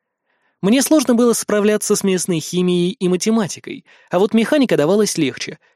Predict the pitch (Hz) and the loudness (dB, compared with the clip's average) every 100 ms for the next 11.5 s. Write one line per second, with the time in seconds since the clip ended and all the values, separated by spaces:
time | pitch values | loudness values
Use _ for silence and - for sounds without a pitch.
0 | _ - 254 277 262 262 190 131 127 131 | _ -8 -2 2 4 4 2 0 -2 -2
1 | 165 - 143 - - - _ _ _ _ | -4 -4 -4 -4 -10 -18 _ _ _ _
2 | _ _ 190 202 190 170 180 185 - 202 | _ _ 2 2 2 2 0 -2 -4 -2
3 | 180 156 131 131 - 160 135 156 - 143 | -2 -2 -2 -2 -4 -8 -4 -4 -4 -2
4 | 139 151 208 165 139 - 190 143 135 175 | 0 0 0 -2 -4 -2 0 -2 -2 -2
5 | 196 190 127 120 _ _ _ _ 170 196 | -2 -2 -6 -14 _ _ _ _ 0 0
6 | 214 277 - 202 175 160 151 190 202 202 | 0 -2 0 0 0 0 0 0 0 -2
7 | 190 202 190 175 123 - - - _ _ | 0 0 0 -2 -6 -8 -12 -18 _ _
8 | _ _ - 240 233 277 - 226 220 220 | _ _ -2 2 4 4 2 2 2 2
9 | 262 214 - 180 233 233 208 202 - - | 2 2 0 -2 0 0 0 0 0 0
10 | 240 160 160 175 175 160 - 175 180 175 | 2 0 -2 -2 -2 -2 -2 0 2 2
11 | 185 254 170 131 | 4 2 0 -4